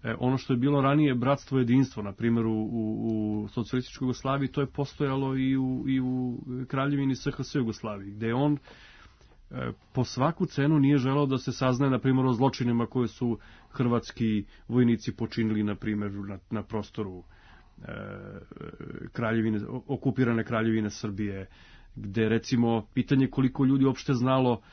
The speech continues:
za pravaške tekstove iz tog vremena okupacije, e, da su se Hrvati i Bugari susreli na svojoj prirodnoj granici na Moravi. Dakle, nije više Drina granica, nego je Morava. Gde,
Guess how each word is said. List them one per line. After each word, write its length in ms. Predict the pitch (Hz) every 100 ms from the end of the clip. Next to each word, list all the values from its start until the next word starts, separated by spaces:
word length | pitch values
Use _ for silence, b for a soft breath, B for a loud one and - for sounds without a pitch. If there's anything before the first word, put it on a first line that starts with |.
| b b -
za 300 | 127 113 123
pravaške 520 | - 135 131 127 131
tekstove 560 | - 127 - 147 123 120
iz 160 | 110
tog 140 | 135 117
vremena 540 | 120 120 117 110 110
okupacije, 720 | 110 117 101 113 - - 120 110
e, 800 | - - - - - 123 113 113
da 340 | 110 110 107
su 180 | - 110
se 140 | 127
Hrvati 640 | - 113 117 117 - 120
i 140 | 113 113
Bugari 360 | 117 110 113
susreli 360 | 110 117 - 110
na 60 | 113
svojoj 240 | - 117
prirodnoj 380 | - 110 117 110
granici 380 | 107 110 110 117
na 80 | 123
Moravi. 360 | 127 127 101 - - -
Dakle, 260 | 110 113
nije 140 | 107 113
više 220 | 117 139
Drina 320 | 117 143 165
granica, 400 | 107 104 107 -
nego 200 | 107 107
je 60 | 110
Morava. 420 | 110 131 131 92 -
Gde, 140 | 98